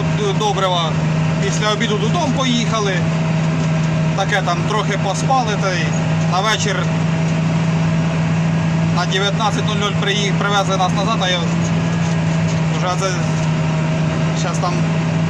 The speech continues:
по-моєму, часов дев'ять уже вечора. Та й на... ну, щас морозець, ну, як, слабенький, там, по-моєму, мінус один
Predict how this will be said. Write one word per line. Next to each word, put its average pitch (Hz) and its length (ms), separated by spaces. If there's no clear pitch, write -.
по-моєму, 180 480
часов 190 340
дев'ять 196 360
уже 160 120
вечора. 151 420
Та 175 80
й 196 40
на... 220 100
ну, 277 80
щас 269 180
морозець, 277 520
ну, 285 80
як, 214 180
слабенький, 302 540
там, 196 160
по-моєму, 214 400
мінус 214 340
один 233 220